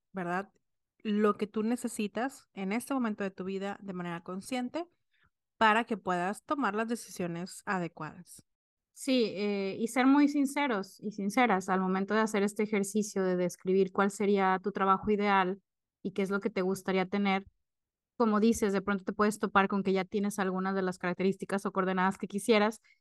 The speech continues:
Speaker 2: y cuáles otras, pues, puedes hacer tú algo al respecto, cómo puedes tú contribuir y hacer este juego, eh, y ser un poco flexible y ceder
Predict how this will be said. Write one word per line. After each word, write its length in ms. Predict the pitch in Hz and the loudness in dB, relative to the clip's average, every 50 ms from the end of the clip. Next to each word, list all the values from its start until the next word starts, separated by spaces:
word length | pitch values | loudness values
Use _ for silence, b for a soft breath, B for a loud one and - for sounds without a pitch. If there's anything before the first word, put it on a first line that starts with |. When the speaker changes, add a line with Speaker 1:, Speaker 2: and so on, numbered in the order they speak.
| _ _ _ - | _ _ _ -4
Speaker 2:
y 80 | 247 | -4
cuáles 480 | 214 - 254 240 226 233 220 220 - 262 | 2 4 4 6 6 6 4 2 2 0
otras, 520 | 233 214 - 214 202 202 220 247 - - _ _ _ _ _ _ _ _ _ _ - | 0 0 0 0 0 0 0 -2 -6 -12 _ _ _ _ _ _ _ _ _ _ 0
pues, 200 | 254 240 240 - | 0 0 0 0
puedes 280 | - 226 233 262 247 | 2 2 4 4 4
hacer 260 | 254 - - 214 202 - | 2 0 -2 -2 -4 -2
tú 160 | - 214 202 | 0 2 4
algo 220 | 196 202 196 190 | 4 4 4 2
al 160 | 196 190 185 180 | 0 0 -2 -4
respecto, 500 | 185 - - - 277 294 - - 196 185 | -8 -10 -6 -6 -6 -6 -6 -6 -6 -4
cómo 220 | - 185 196 202 | -2 -2 -2 -2
puedes 340 | - - 208 202 208 208 - | 0 0 0 0 0 -2 0
tú 240 | - 214 202 196 190 | 0 2 2 2 0
contribuir 680 | - 214 202 196 190 202 196 180 196 202 202 202 196 - - | -2 -4 -2 -2 0 0 2 2 4 4 2 2 0 -2 -4
y 80 | 202 | -4
hacer 220 | 185 175 - 196 185 | -6 -4 -2 -2 -2
este 260 | 190 190 - 202 196 | -2 -2 -2 -4 -4
juego, 640 | 196 - - 208 214 214 208 202 202 202 202 208 - _ _ _ _ _ _ _ _ | -2 0 2 4 4 4 4 4 2 2 0 -2 -6 _ _ _ _ _ _ _ _
eh, 380 | 185 190 185 180 180 165 160 - | -6 -4 -2 -2 -2 -4 -4 -4
y 60 | 208 | -4
ser 180 | - - 214 202 | -2 0 2 2
un 80 | 208 190 | 4 2
poco 220 | 220 202 - 202 | 2 0 -2 -2
flexible 680 | - 214 202 196 - - 240 226 240 226 220 202 202 196 | -2 -4 -4 -4 -2 2 4 6 6 6 6 4 4 2
y 80 | 202 | 0
ceder 460 | - - 208 202 190 196 196 196 196 | 0 -2 0 0 2 4 4 2 2